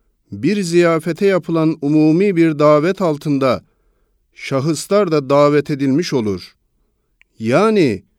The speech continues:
bu ziyafet umumi olduğundan davet umumiyette kalır.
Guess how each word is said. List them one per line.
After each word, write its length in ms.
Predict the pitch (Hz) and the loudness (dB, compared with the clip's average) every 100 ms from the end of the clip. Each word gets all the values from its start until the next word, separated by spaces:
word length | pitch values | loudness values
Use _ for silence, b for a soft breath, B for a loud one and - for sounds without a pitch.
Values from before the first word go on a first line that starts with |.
| _ _ _ - | _ _ _ -12
bu 140 | 110 | -10
ziyafet 640 | 131 151 156 156 147 156 - | -2 2 4 2 0 -6 -6
umumi 540 | 131 151 151 156 196 208 | -2 2 4 4 2 2
olduğundan 840 | 190 170 170 156 143 139 107 - _ _ _ _ _ - | 2 2 2 4 4 2 0 -6 _ _ _ _ _ -14
davet 500 | 107 123 139 147 151 - | -4 0 2 2 -2 -2
umumiyette 800 | 135 139 139 139 139 131 - 175 | -2 0 2 2 2 -2 -4 -6
kalır. 580 | 147 113 104 82 - | -4 -4 -4 -8 -16